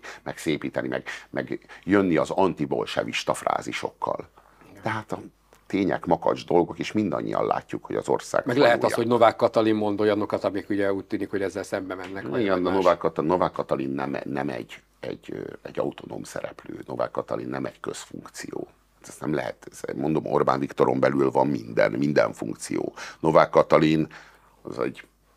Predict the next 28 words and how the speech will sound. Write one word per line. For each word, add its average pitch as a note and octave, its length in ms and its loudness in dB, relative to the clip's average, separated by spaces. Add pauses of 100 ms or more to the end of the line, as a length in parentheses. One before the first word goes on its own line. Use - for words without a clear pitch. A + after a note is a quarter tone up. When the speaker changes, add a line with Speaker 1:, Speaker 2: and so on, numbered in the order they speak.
(260)
Speaker 1:
ez E2 60 -12
egy B1+ 120 -6
szerepjátéknak C#2 880 2
az C#2 80 4
egyik C#2+ 260 2
szereplője, C#2+ 520 4
ennek C#2 220 0
a D2 60 4
jó D2+ 200 2
zsaru, B1+ 260 2
rossz B1+ 220 0
zsaru C2 220 0
szerepjátéknak - 760 0
az B1 80 0
egyik C2+ 260 0
szereplője. D2 680 4 (200)
Orbán D2 360 6
Viktor B1 300 -2
a A#1 80 2
rossz D#2 220 2
zsaru D#2 260 6
természetesen, C2+ 920 2
hiszen - 300 -8
ő - 200 -10 (360)
ezt - 200 -6
szereti C2 400 2
játszani A#1+ 460 -2
eleve. C2 420 6